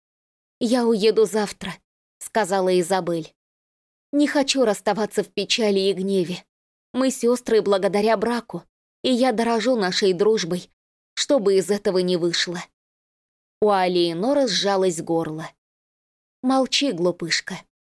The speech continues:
сказала она, сжимая Изабель в ответных объятиях. "Иначе я расплачусь, а этого делать нельзя. Мне нужно собрать все силы, а не растворять их в слезах. Мой путь ясен,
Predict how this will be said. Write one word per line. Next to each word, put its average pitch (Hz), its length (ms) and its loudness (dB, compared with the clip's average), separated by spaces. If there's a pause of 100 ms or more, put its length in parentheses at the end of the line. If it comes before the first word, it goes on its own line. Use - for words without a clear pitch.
(140)
сказала 190 600 0
она, 190 360 -4 (200)
сжимая 254 640 0
Изабель 202 520 0 (160)
в 160 100 -2
ответных 185 600 -2
объятиях. 170 800 -6 (580)
"Иначе 302 400 0
я 240 120 2
расплачусь, 220 760 -4 (320)
а 294 80 -2
этого 311 380 0
делать 196 420 -2
нельзя. 175 520 -2 (440)
Мне 302 240 2
нужно 233 380 0
собрать 214 400 -2
все - 240 0
силы, 208 420 -2 (460)
а 254 100 2
не 233 140 2
растворять 220 580 0
их 185 140 -2
в - 60 -10
слезах. 180 640 -4 (640)
Мой 349 220 2
путь 269 240 -2
ясен, 254 480 -2